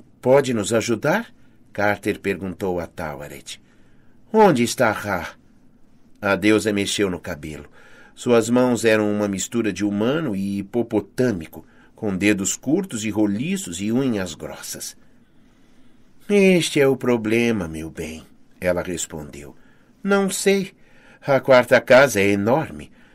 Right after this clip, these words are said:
Ra provavelmente está em algum lugar por aqui, mas há uma infinidade de corredores e portas. Temos muitos pacientes." "E não os acompanham?"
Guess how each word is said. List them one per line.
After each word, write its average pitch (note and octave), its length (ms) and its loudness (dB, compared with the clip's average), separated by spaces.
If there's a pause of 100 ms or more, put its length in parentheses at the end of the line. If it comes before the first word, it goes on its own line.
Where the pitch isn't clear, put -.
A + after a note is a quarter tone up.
(180)
Ra A3 380 4
provavelmente B2+ 800 4
está A#2+ 240 0
em A#2 140 0
algum A2 280 0
lugar A2 360 4
por F2+ 180 -6
aqui, F2+ 460 -6 (440)
mas D#3+ 280 2
há E3 100 6
uma D3+ 160 4
infinidade C3+ 720 4
de F2+ 120 -8
corredores A2 640 2
e E2 80 -8
portas. - 640 -14 (440)
Temos D#3+ 440 2
muitos E3 600 2
pacientes." - 1000 -8 (1300)
"E B2+ 240 4
não C3+ 300 6
os A2 160 0
acompanham?" B2 800 -2